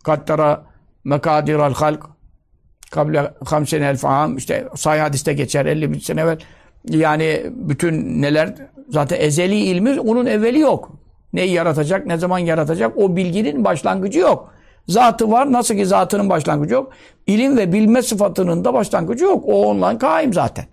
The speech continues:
Ondan ayrılmıyor. Ama mesela neyin takdir edileceğini, onların takdirlerini de yapmış. Ham maddeleri yani. Ham maddeleri vücuda getirmiş mesela. Ondan sonra ne zaman onu oluşturmuş. E, gökleri ondan sonra duman halindeyken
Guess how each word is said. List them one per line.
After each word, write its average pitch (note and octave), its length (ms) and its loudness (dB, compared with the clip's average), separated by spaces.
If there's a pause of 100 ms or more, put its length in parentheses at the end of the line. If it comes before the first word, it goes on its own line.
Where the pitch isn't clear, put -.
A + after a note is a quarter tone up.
(100)
Ondan C#3+ 240 -2
ayrılmıyor. - 460 -4 (540)
Ama A3 480 0 (260)
mesela F3+ 380 0
neyin G#3 480 0
takdir G3 320 0
edileceğini, F#3 560 0
onların F#3+ 320 0
takdirlerini F#3 640 -2
de F#3 40 0
yapmış. D#3+ 320 -2
Ham D#3+ 180 0
maddeleri D#3 540 0
yani. A2 240 -4 (520)
Ham E3+ 220 0
maddeleri E3 600 0
vücuda C#3+ 300 0
getirmiş - 420 -6
mesela. - 360 -12 (480)
Ondan G3 320 2
sonra E3 240 -2
ne A#3 120 -4
zaman F#3+ 260 -2
onu F3+ 280 -2 (300)
oluşturmuş. D3+ 720 -2
E, - 320 -2
gökleri F3 760 -2 (420)
ondan E3+ 260 0
sonra D#3+ 380 0
duman E3 240 0
halindeyken D#3 760 0